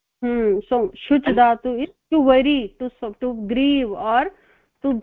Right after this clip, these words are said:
Speaker 1: feel sorrow is shuch dhatu. So,
Speaker 2: Right.
Speaker 1: ashochat, lang lakar roopam is pratham purusha.
Speaker 2: Ashochat.
Speaker 1: Pratham purusha.
Speaker 2: Ashochat,
Speaker 1: Ashochat.
Speaker 2: ashochatam, ashochan. Ashochah,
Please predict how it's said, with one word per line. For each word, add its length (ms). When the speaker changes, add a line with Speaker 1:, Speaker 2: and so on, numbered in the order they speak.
Speaker 1:
feel 320
sorrow 580
is 180
shuch 180
dhatu. 540
So, 320
Speaker 2:
Right. 260
Speaker 1:
ashochat, 840
lang 320
lakar 640
roopam 560
is 60
pratham 420
purusha. 440
Speaker 2:
Ashochat. 120
Speaker 1:
Pratham 300
purusha. 240
Speaker 2:
Ashochat, 580
Speaker 1:
Ashochat. 160
Speaker 2:
ashochatam, 580
ashochan. 600
Ashochah, 800